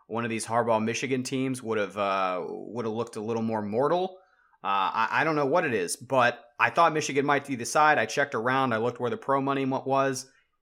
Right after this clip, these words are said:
It is indeed on Michigan. This is a big-time Pros Joe's game this week.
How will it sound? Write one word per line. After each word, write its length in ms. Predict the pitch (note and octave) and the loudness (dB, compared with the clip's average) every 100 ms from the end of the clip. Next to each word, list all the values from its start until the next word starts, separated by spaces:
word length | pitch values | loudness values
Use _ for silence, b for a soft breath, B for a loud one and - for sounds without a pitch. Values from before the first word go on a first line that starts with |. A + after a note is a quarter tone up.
| - | -2
It 140 | D3+ | 2
is 220 | D#3+ D3+ | 4 4
indeed 460 | D#3 D3+ C#3+ D#3 C#3 | 2 2 2 2 2
on 280 | C3 C3 B2 | 2 0 0
Michigan. 460 | B2+ B2 G2+ E2+ | -2 -2 -6 -6
This 180 | F2 - | -8 -8
is 80 | A#2 | -8
a 60 | A2+ | -8
big-time 560 | G#2+ B2+ B2 C3 B2+ | -4 -4 -2 0 0
Pros 280 | B2+ C3 B2 | 0 -2 -2
Joe's 300 | B2+ B2 A#2+ | -2 -2 -2
game 240 | A2+ F#2+ | -4 -4
this 160 | F2+ - | -8 -12
week. 220 | F#2+ F2 | -10 -10